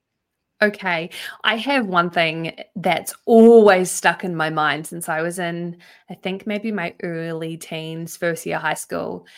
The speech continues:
I think I came home with, like, a newsletter for netball and the fees or something. And I remember it being about eighty dollars. And my mum had said to me, "Oh no, you, you can't, we, we can't sign you up for netball. We can't afford that."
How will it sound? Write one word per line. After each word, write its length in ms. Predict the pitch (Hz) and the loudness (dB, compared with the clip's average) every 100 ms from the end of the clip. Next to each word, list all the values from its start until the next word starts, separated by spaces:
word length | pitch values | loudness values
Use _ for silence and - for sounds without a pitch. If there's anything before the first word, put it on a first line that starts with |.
| - - - - | -20 -20 -20 -14
I 100 | 190 | -10
think 200 | 190 202 | -8 -6
I 100 | 202 | -8
came 280 | 170 175 | -6 -8
home 320 | 170 165 160 156 | -6 -6 -6 -8
with, 140 | 151 | -6
like, 380 | 160 147 151 - - | -4 -4 -6 -12 -12
a 60 | 165 | -10
newsletter 640 | 160 160 160 - 160 156 | -8 -8 -8 -6 -6 -6
for 160 | 160 160 | -8 -8
netball 640 | 156 - - 151 147 151 | -8 -10 -6 -4 -2 -4
and 100 | 147 | -4
the 80 | 156 | -10
fees 540 | - 175 156 156 151 | -10 -8 -6 -8 -8
or 120 | 151 | -10
something. 440 | 151 143 - 151 151 | -8 -10 -10 -12 -8
And 80 | 160 | -4
I 40 | |
remember 260 | 202 247 302 | -4 -4 -6
it 60 | 285 | -6
being 140 | 277 | -4
about 200 | 247 - | -4 -6
eighty 220 | 175 175 - | -10 -12 -8
dollars. 540 | 143 - - 214 - - - - - _ 190 | -6 -6 -10 -12 -16 -20 -20 -20 -20 _ -4
And 500 | 185 180 170 170 180 196 190 | 0 0 -2 -6 -10 -12 -4
my 180 | 180 | -4
mum 220 | 180 175 180 | -2 -2 -4
had 120 | 170 | -6
said 200 | 175 170 | -10 -8
to 80 | 170 | -8
me, 100 | 165 | -6
"Oh 80 | 165 | -4
no, 220 | 151 147 - | -4 -4 -8
you, 340 | 175 170 165 - | -10 -10 -10 -10
you 120 | 180 | -14
can't, 360 | - 165 147 - _ - | -10 -8 -8 -10 _ -12
we, 200 | 180 - _ - | -12 -12 _ -6
we 100 | 196 | -4
can't 260 | 180 135 | -4 -8
sign 180 | - 156 | -6 -6
you 60 | 151 | -6
up 120 | - | -6
for 60 | 170 | -8
netball. 320 | 147 - 147 | -8 -8 -10
We 80 | 170 | -10
can't 200 | 165 160 | -10 -12
afford 420 | - - 156 - | -12 -10 -8 -6
that." 440 | - - - - | -6 -8 -12 -20